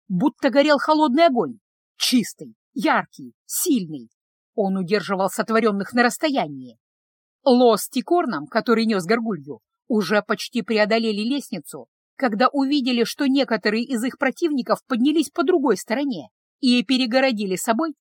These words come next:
вход в спасительные туннели. Впрочем, они уже сейчас начали морщиться от светоча. Дэй ехидно скалила клыки.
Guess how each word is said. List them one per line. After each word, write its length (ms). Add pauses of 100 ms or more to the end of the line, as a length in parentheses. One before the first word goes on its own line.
вход 400
в 80
спасительные 680
туннели. 480 (840)
Впрочем, 600 (320)
они 280
уже 240
сейчас 500
начали 320
морщиться 500
от 100
светоча. 560 (920)
Дэй 460
ехидно 520
скалила 400
клыки. 420